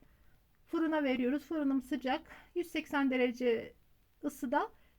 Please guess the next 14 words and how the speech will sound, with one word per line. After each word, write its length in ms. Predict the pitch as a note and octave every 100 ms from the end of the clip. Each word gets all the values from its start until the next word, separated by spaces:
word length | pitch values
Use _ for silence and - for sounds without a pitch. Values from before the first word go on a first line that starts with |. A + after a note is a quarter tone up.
| _ _ -
üzeri 320 | F#4 D4 D4
kızarana 500 | - C4+ C#4 C4+ C4
kadar 480 | B3+ A#3+ D#4+ A4 - - _ _ _ _
yemeğimi 460 | F4 D4+ B3+ B3+ A4
fırınımda 640 | - E4+ C#4+ B3+ B3+ F4
pişiriyorum. 640 | F4+ C#4+ - A#3+ A3+ B3+ - - - - _ _ _ F4
Evet 220 | C#4 A#3+
arkadaşlar, 500 | A#3+ A3+ A3+ C#4+ F4+
bu 80 | E4+
şekilde 380 | C#4 C4 C4
çıkarttım 480 | - - B3 A#3+ A#3+
ben 200 | A#3 A#3
yemeğimi, 420 | A#3 A3+ A3+ A3+
pişti. 480 | B3 B3 - A3+ D#4+